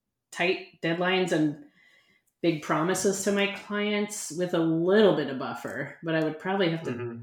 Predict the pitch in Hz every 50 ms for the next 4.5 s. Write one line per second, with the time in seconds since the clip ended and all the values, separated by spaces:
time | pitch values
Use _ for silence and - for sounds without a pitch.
0 | - - - 160 170 160 165 151 147 135 127 127 127 - _ _ _ _ _ _
1 | - - - 165 170 170 - 147 127 120 120 120 - - - _ _ _ _ -
2 | 147 151 - 151 147 139 139 139 135 - - - - - - - - - - -
3 | - _ _ _ 202 202 - 214 202 185 175 175 170 160 190 185 196 190 165 156
4 | 160 156 151 151 151 156 160 151 147